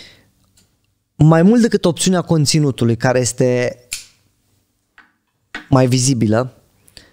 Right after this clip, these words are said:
opțiunea conținutului. Uh, azi am chef să mă uit, uh, la Bobonete pentru că o să râd. Dar mâine seară mă uit la Damian Drăghici, că nu am chef să mă râd. Vreau să beau un par de vin și să...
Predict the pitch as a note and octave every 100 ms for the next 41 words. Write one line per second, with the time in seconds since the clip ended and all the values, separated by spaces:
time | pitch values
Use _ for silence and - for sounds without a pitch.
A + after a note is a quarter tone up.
0 | _ _ - - E3+ E3 D3+ C3 C#3+ A2+
1 | A2 A2 - C3+ C#3+ D#3 E3+ E3+ D#3 D#3+
2 | - D#3 D3+ D#3 D3+ - D3 C#3 C3+ B2+
3 | - - C3 B2+ B2 B2 B2+ C3 D#3+ D#3
4 | D3+ D3+ C#3+ B2+ - C#3 C#3 C3+ C3 C3
5 | B2 D3 C3+ A2+ - - - - - -
6 | _ _ _ A#3+ C#3 B2+ C3 C#3+ C#3 C3+
7 | C3+ C3+ - - _ _ _ _ _ _
8 | _ _ - D3 D#3+ D#3+ - E3 D#3 D#3
9 | D#3 D3+ C#3+ D3 D3+ D3 A#2+ A#2+ A2+ A#2
10 | - - - A#2+ C3 B2+ A2 G#2 F#2 G2+
11 | - G2+ G2 G2 - - - - B2+ C3+
12 | - C#3 B2+ A#2 A#2 A2+ A#2+ A2 C3 C3
13 | A#2 B2 G#2+ B2+ B2 A#2+